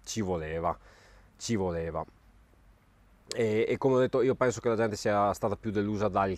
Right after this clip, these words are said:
chi che dal come. Certo, alcuni si, molti si sono lamentati, mm, anche di come alcune cose sono state fatte vedere, di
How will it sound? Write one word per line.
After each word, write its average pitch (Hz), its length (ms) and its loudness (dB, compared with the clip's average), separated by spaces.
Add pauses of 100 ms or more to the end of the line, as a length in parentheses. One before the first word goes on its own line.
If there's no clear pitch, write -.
chi 117 300 -4 (1600)
che 135 160 2
dal 113 240 4
come. 104 640 4 (680)
Certo, 131 300 2
alcuni 139 300 2
si, 110 340 -4
molti 131 280 0
si - 80 -8
sono 113 120 -2
lamentati, 107 560 0
mm, 95 540 -8 (100)
anche 104 240 -6
di 87 100 -10 (140)
come 156 400 6
alcune 92 460 -4
cose 95 280 -2
sono 95 180 -8
state 90 200 -10
fatte 92 240 -6
vedere, 101 380 0
di 90 120 -8